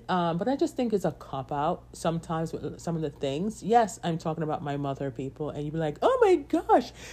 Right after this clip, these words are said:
she's talking about her mother on podcast, on just like that." Here's the thing. I respect you more when you're open and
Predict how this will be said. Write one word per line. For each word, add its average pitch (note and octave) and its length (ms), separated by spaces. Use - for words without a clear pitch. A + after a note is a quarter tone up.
she's - 200
talking B3 320
about D4+ 300
her D4 160
mother B3+ 320
on C4 220
podcast, D4 720
on D#4+ 140
just - 240
like E4 240
that." D4 340
Here's F4+ 320
the B3 80
thing. B2+ 380
I B3 140
respect F#3+ 640
you G#3+ 120
more E3+ 340
when E3 240
you're D#3 200
open D3+ 280
and D#3 160